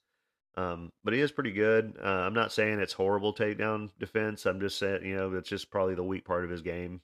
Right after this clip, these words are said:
You know, his striking is definitely his strong suit. Um, he's a tall guy with a long reach. He's gonna have a five-inch reach advantage here. Um, he's definitely the kind of guy that can use his reach well,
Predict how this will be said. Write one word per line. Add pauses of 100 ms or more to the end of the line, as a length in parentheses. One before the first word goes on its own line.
(160)
You
know,
his
striking
is
definitely
his
strong
suit. (600)
Um,
he's
a
tall
guy
with
a
long
reach.
He's
gonna
have
a
five-inch
reach
advantage
here. (600)
Um, (320)
he's
definitely
the
kind
of
guy
that
can
use
his
reach
well,